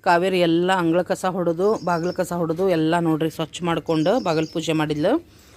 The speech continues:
ರಂಗೋಲಿ ಹಾಕ್ಯಾಳ. ಆ, so ಅಲ್ಲಿ ಮಟ್ಟ ನಾನು ಗ್ರಿಲ್ ಒರೆಸಿದ್ದೆ. ಮತ್ತಿಬ್ರು ಚಹಾ ಕುಡಿದ್ವಿ. ಅಷ್ಟ್ರೊಳಗ ಮಾವಿನ ತೊಳಲು ಬೇವಿನ ಸೊಪ್ಪು ಎಲ್ಲ ಬಂದವು, ಅವನು ತೊಳೆದಿಟ್ಟಾಳ ಕಾವೇರಿ ಇಲ್ಲೇ. ಈಗ ಮಗ ತಂದಿದ್ದು ನಾನು ತೊಳೆದೀನಿ. ಆ,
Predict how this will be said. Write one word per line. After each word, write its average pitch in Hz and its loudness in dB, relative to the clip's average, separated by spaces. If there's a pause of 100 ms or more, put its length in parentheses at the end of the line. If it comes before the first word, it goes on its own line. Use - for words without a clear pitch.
(160)
ರಂಗೋಲಿ 175 0
ಹಾಕ್ಯಾಳ. 160 -4 (760)
ಆ, 165 -2 (720)
so 175 4
ಅಲ್ಲಿ 170 0
ಮಟ್ಟ 170 -4
ನಾನು 170 0
ಗ್ರಿಲ್ 175 0
ಒರೆಸಿದ್ದೆ. 165 0 (540)
ಮತ್ತಿಬ್ರು 170 -6
ಚಹಾ 196 2
ಕುಡಿದ್ವಿ. 208 -6 (240)
ಅಷ್ಟ್ರೊಳಗ 175 -4 (200)
ಮಾವಿನ 175 -2
ತೊಳಲು 180 0
ಬೇವಿನ 170 -2
ಸೊಪ್ಪು 175 -6
ಎಲ್ಲ 170 0
ಬಂದವು, 180 0 (680)
ಅವನು 175 -2
ತೊಳೆದಿಟ್ಟಾಳ 180 0
ಕಾವೇರಿ 170 -2
ಇಲ್ಲೇ. 170 -2 (1300)
ಈಗ 220 -4
ಮಗ 185 0
ತಂದಿದ್ದು 196 -6
ನಾನು 175 0
ತೊಳೆದೀನಿ. 180 -2
ಆ, 220 -4